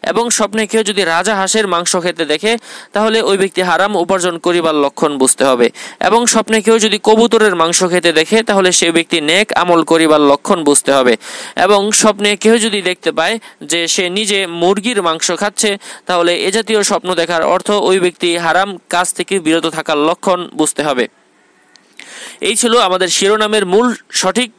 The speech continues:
যে কথাগুলো বলা হয়েছিল সেই স্বপ্নের ব্যাখ্যাগুলো, কিন্তু এখানে আরও অনেক বিষয় নিয়ে আলোচনা থাকবে, এই জন্য এই বিষয়গুলো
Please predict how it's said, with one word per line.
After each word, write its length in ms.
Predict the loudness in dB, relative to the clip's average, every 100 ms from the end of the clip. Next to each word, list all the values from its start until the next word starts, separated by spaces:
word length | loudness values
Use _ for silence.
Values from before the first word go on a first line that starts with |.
| _ _ -8
যে 120 | -4
কথাগুলো 360 | -2 -2 0 2
বলা 180 | 2 0
হয়েছিল 260 | 0 -2 0
সেই 180 | 0
স্বপ্নের 300 | 0 -2 0
ব্যাখ্যাগুলো, 440 | 0 0 0 0 0 -2 -14 -12
কিন্তু 240 | -8 -4 -2 -2 -4
এখানে 260 | -4 -2 0
আরও 200 | 0 2
অনেক 380 | 2 2 0 -2 -12 _
বিষয় 280 | -6 -2 -2
নিয়ে 160 | 0 0
আলোচনা 280 | 0 0 -2
থাকবে, 280 | -4 -4 -2
এই 80 | -2
জন্য 120 | -2
এই 120 | -2
বিষয়গুলো 420 | -2 0 -2 0